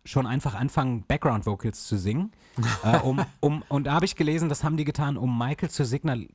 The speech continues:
Speaker 1: signalisieren, dass wir jetzt zum Ende kommen müssen, weil die natürlich irgendwann, das Konzert muss irgendwann vorbei sein. Und, äh, die haben ja eine gewisse Zeit, wann die Schluss machen müssen einfach. Äh, also f-, aufgrund der Gesetzeslage wahrscheinlich.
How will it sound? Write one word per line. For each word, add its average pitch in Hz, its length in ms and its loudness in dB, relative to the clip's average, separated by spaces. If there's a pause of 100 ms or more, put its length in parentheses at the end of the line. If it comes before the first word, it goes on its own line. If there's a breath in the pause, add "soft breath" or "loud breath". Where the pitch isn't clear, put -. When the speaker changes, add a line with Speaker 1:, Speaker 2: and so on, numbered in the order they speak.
(160)
Speaker 1:
signalisieren, 131 560 0
dass - 320 -6
wir 113 160 0
jetzt 110 400 -2
zum 139 100 2
Ende 156 200 0
kommen 120 200 -2
müssen, 131 300 -2
weil 120 340 -2
die 107 260 -6
natürlich 127 420 -2
irgendwann, 127 280 0
das - 380 -8
Konzert 139 300 0
muss 135 140 -2
irgendwann 127 220 -2
vorbei 120 320 0
sein. 120 340 0 (580 loud breath)
Und, 123 520 0
äh, 117 160 0
die 113 140 0
haben 123 120 0
ja 123 60 -2
eine 117 80 -4
gewisse 107 240 -4
Zeit, 117 340 0
wann 101 140 0
die 95 80 -2
Schluss - 320 -4
machen 92 380 -2
müssen 98 340 -2
einfach. 95 440 -4 (500 soft breath)
Äh, 95 340 0 (380)
also 98 640 -4
f-, - 260 -12 (180)
aufgrund 110 440 -2
der 107 100 -2
Gesetzeslage 95 680 0
wahrscheinlich. 95 500 -2